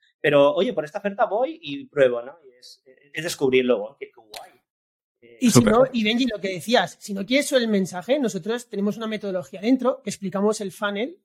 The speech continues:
Speaker 2: a través de WhatsApp por vídeos, que si lo quieres complicar un poquito más, que no es complicado, pero si lo quieres
Speaker 3: Claro.
Speaker 2: sofisticar un poquito más, oye, sin problema. Y lo que tú decías,
Speaker 3: Co-
Speaker 2: ya tendrás tiempo de hacerte una página web. ¿Para qué quieres una página web ahora?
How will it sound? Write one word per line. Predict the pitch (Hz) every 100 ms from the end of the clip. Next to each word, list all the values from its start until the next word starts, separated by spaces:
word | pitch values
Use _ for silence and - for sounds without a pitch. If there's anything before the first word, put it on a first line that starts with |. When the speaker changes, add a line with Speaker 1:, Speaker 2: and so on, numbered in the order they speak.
| _
Speaker 2:
a | 180
través | 175 185 185
de |
WhatsApp | 190 214 202 180 -
por | 185 170
vídeos, | 233 220 208 - _ _ -
que | 202
si | - 190
lo | 175
quieres | 196 233 -
complicar | 262 247 254 226
un | 233 220
poquito | 208 208 208
más, | 220 226 -
que | 180
no |
es | 233
complicado, | 208 175 170 240 220 190
pero | 185 175 170 _
si | 190
lo | 185
quieres | 202 214
Speaker 3:
Claro. | 202
Speaker 2:
sofisticar | 196 220 214 - 220
un |
poquito | 220 208 202
más, | 302 - _ _ _
oye, | 220 208 -
sin | - 202 175
problema. | 180 175 226 202 - -
Y |
lo | 202
que | 185
tú | 240
decías, | 254 240 226 -
Speaker 3:
Co- | - - _ _ _
Speaker 2:
ya | - 311
tendrás | 285 226 262 - -
tiempo | 214 262 311 254
de | 190
hacerte | 151 233 262
una | 196
página | 190 269 214 170
web. | 247 262
¿Para | - -
qué | 277
quieres | 269 285 240
una | 214
página | 190 208 175
web | 175 -
ahora? | - -